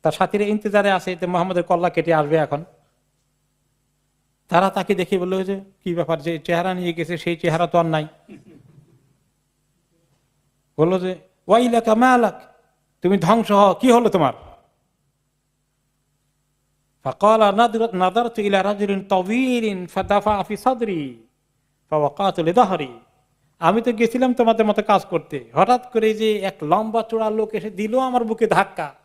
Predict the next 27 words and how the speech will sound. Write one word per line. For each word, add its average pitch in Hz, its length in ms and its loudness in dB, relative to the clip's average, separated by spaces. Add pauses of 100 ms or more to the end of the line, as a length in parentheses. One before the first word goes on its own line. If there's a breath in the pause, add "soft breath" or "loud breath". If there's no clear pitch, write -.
(460)
আর 185 100 0
আমি 214 140 0
চিৎ 226 200 -10
করে 208 160 -2
গেলাম 202 220 -2
পড়ে। 160 260 -4 (840)
তরবারি 175 300 0
কোথায় 170 280 -4
চলে 226 240 -6
গেল? 127 140 -20 (2250)
ফাআরাফতু 151 600 0
আন্নাহু 143 360 -2
মালাক, 196 320 -6 (260)
শোনো, 156 440 -6 (560)
আমি 151 180 0
বুঝে 180 260 -2
ফেলেছি 135 640 -10
যে 143 140 0
আমাকে 175 280 -6
ধাক্কা 160 340 -6
দিয়েছে 156 420 -6
আল্লাহর 165 280 -4
ফেরেশতা 196 480 -8
ছাড়া 156 320 -2
আর 135 60 -2
কেউ 123 240 -4
না। 110 160 -10